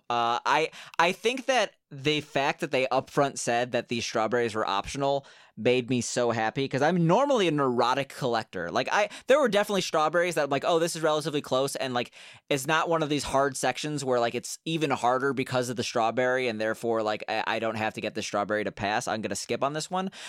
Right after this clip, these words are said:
But I ended up skipping most of the strawberries 'cause I actually just wanted to progress in the game and actually beat it. And I, I think that it's great that they offer a lot of this collectible content without actually making it,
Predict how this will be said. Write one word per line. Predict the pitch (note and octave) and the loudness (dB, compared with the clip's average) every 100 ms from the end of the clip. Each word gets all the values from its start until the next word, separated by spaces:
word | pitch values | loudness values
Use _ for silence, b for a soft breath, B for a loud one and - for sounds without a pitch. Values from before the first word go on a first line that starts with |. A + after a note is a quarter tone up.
| B - | B 4
But | F3 | 4
I | A3+ C4+ | 4 0
ended | G3 G3+ | -2 -2
up | E3 | -2
skipping | - F3 D#3 | -4 -2 -2
most | B2 C3+ D#3+ | 0 0 -2
of | |
the | E3+ | -2
strawberries | F#3 F3+ F#3 - | 0 0 -2 -2
'cause | D3+ | 0
I | D3 | 0
actually | F3+ F3+ | 0 -4
just | D3+ C3+ | -4 -4
wanted | C#3 C3 | -4 -4
to | |
progress | - B2 A#2 B2 | -6 0 0 0
in | B2+ | -2
the | A2+ | -4
game | A#2 A#2 | -2 -2
and | G#2+ | -2
actually | A2+ - G#2 | -4 -4 -6
beat | F#2+ C#3 D#3 | -4 -2 0
it. | A2 - B B - - | 0 -4 B B -20 -4
And | D3 D3 D3 C#3+ | -2 -2 -2 -2
I, | E3 F3 | 0 0
I | F3+ | 0
think | B3+ C#4+ | -2 -2
that | D#4 | -2
it's | F#3 | -2
great | B2+ C#3 E3 - | -4 0 2 0
that | D3 B2+ | -2 0
they | |
offer | B2 A#2+ A#2+ | 0 0 0
a | |
lot | A2+ A2 | 0 0
of | G#2 | -2
this | G2+ | -6
collectible | - A2 G#2 G#2 G2+ | -4 -6 -4 -6 -4
content | G#2 G2+ G#2 F#2 | -4 -4 -4 -2
without | G#2 G#2+ | 0 0
actually | A2 A2 - A#2 | 0 -2 -4 -4
making | G#2+ G#2+ G#2 | -4 -6 -6
it, | G#2 F#2+ | -6 -6